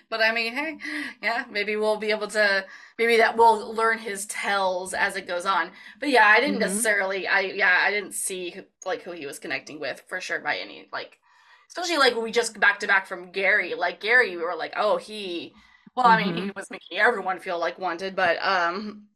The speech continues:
Speaker 1: but at the same time, I was like, you could kinda, like, tell. Um, and with Joey, I haven't figured that out, out yet, but
Speaker 2: The, the produce-, the editors or producers or whatever, they did Gary dirty. Only because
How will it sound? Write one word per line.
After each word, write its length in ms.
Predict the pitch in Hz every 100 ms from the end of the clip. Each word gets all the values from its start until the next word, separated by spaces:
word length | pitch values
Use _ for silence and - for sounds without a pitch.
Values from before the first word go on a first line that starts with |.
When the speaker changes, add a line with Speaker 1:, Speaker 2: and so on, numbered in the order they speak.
| - 196
Speaker 1:
but 180 | 214
at 60 | 202
the 60 | 208
same 160 | 196
time, 180 | 185 175
I 40 | 151
was 160 | 185
like, 400 | 180 160 151 - _ _ _ _ _ _ _ _ -
you 100 | 190
could 120 | 185
kinda, 260 | 202 175 151
like, 160 | 151
tell. 560 | - - 170 117 131 -
Um, 600 | - 170 147 147 - - -
and 640 | 196 180 151 147 156 - - _
with 240 | - 156 156 _ _
Joey, 240 | 214 - -
I 80 | -
haven't 260 | - - -
figured 240 | - -
that 160 | - -
out, 140 | - - -
out 200 | - 82
yet, 340 | 90 82 -
but 340 | 202 247 262 247
Speaker 2:
The, 80 | - -
the 100 | 254
produce-, 440 | 294 262 311 -
the 180 | 214 226
editors 420 | 214 277 392 370 262
or 100 | 233
producers 480 | 226 202 220 226
or 60 | 226
whatever, 260 | 214 214 208
they 120 | 208
did 220 | 269 285
Gary 240 | 202 180
dirty. 360 | 175 151 - 175 _ _ _ 214
Only 220 | 247 311
because 480 | 262 226 202 196